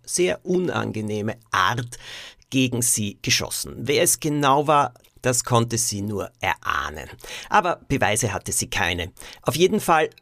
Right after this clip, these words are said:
wurde die ganze Sache in der Rechtsanwaltskanzlei dann untersucht, also die Vorwürfe gegen Elena. Sie war vor den Kopf gestoßen. Vor allem deshalb,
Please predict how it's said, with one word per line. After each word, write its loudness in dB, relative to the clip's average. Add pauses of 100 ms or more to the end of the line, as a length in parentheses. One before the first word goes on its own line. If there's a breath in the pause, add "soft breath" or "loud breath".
(120)
wurde 2 (140)
die -2
ganze 2
Sache 0
in -4
der 2
Rechtsanwaltskanzlei -4
dann -6
untersucht, -2
also 0
die -4
Vorwürfe -4
gegen -10 (120)
Elena. -14 (840 loud breath)
Sie 0
war 4
vor 2
den 2
Kopf -2
gestoßen. -4 (260)
Vor -2
allem 0
deshalb, -2